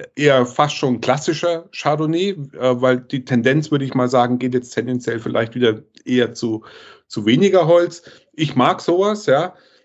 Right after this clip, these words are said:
Ähm, hat auch diese schöne Nussaromatik, ähm, äh, für, ja, für, ähm, für südliche Burgund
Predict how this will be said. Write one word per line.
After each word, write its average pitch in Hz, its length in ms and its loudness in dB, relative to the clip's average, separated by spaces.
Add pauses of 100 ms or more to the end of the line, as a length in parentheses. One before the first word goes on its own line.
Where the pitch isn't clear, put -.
(120)
Ähm, 151 460 0
hat 165 340 -4
auch 151 160 -6
diese 147 260 -8
schöne 147 440 2
Nussaromatik, 180 1300 -2 (220)
ähm, 156 340 0
äh, 139 240 -8 (640)
für, 160 680 2 (600)
ja, 143 220 4
für, 135 580 2
ähm, 110 920 -4 (1080)
für 123 160 0
südliche 139 460 0
Burgund 143 440 0